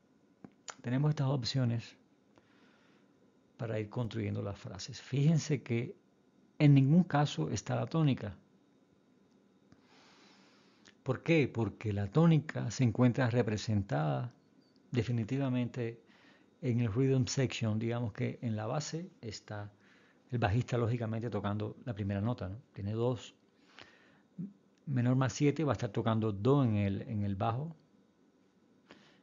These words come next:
Y nosotros tenemos la tarea de construir la superestructura, no hacer nada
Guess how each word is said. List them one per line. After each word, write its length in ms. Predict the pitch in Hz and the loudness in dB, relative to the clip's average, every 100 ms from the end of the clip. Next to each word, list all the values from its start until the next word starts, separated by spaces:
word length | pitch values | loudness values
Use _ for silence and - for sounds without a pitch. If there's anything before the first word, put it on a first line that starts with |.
| _ _ | _ _
Y 100 | 185 | 0
nosotros 640 | 202 170 147 143 165 147 - | 2 2 0 0 -2 -4 -8
tenemos 260 | 123 113 117 | -4 -2 -2
la 80 | 120 | -2
tarea 300 | 110 117 120 | -2 -2 -4
de 180 | 110 104 - _ _ _ _ _ _ _ _ | -6 -10 -20 _ _ _ _ _ _ _ _
construir 480 | - 139 127 135 143 | -8 -6 -4 -4 -4
la 60 | 139 | -6
superestructura, 840 | 143 135 120 107 110 101 113 101 | -8 -6 -8 -8 -10 -8 -6 -6
no 340 | 101 107 117 120 | -6 -6 -6 -6
hacer 400 | 113 - 120 113 | -8 -8 -8 -6
nada 460 | 110 110 113 127 | -6 -6 -8 -12